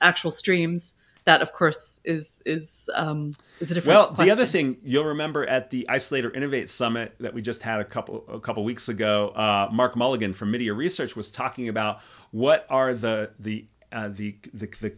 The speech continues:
Speaker 2: the essential needs that humans have right now under lockdown and during the pandemic. And he talked about how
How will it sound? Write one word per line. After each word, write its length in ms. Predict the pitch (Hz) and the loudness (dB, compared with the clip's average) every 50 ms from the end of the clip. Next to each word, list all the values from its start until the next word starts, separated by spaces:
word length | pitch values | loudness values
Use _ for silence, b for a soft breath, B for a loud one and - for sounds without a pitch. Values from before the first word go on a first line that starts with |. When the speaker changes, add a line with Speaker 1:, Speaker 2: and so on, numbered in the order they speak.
| - | -8
Speaker 2:
the 100 | - 110 | -6 -6
essential 460 | 107 104 - - 147 139 - - 139 | -4 -4 -4 -4 -4 -4 -4 -4 -4
needs 400 | 113 107 110 113 117 127 127 98 | -2 -2 -2 -2 -2 -4 -4 -6
that 120 | 95 104 - | -6 -8 -10
humans 420 | - - 135 131 117 107 101 - | -8 -6 -4 -4 -4 -4 -6 -6
have 280 | - 120 120 123 113 107 | -4 -4 -2 -2 -2 -4
right 160 | 113 107 - | -4 -6 -6
now 260 | 117 113 104 101 104 - | -6 -4 -4 -4 -4 -6
under 240 | 113 113 104 101 95 | -6 -6 -4 -4 -6
lockdown 560 | 92 98 107 110 - - 117 107 101 98 98 | -4 -4 -6 -6 -6 -6 -6 -6 -4 -4 -6
and 80 | 98 98 | -6 -6
during 160 | 107 107 110 | -6 -6 -6
the 80 | 104 | -6
pandemic. 500 | 95 - 110 104 98 117 120 127 113 - B B B B B | -8 -6 -6 -6 -4 -4 -4 -6 -6 -8 B B B B B
And 100 | 120 135 | -4 -4
he 60 | 131 | -2
talked 280 | - - 151 170 - - | -2 -2 -2 -2 -2 -2
about 220 | 143 117 98 87 | -4 -2 -2 -4
how 440 | - - 131 123 120 117 110 107 | -4 -4 -2 0 2 2 0 -2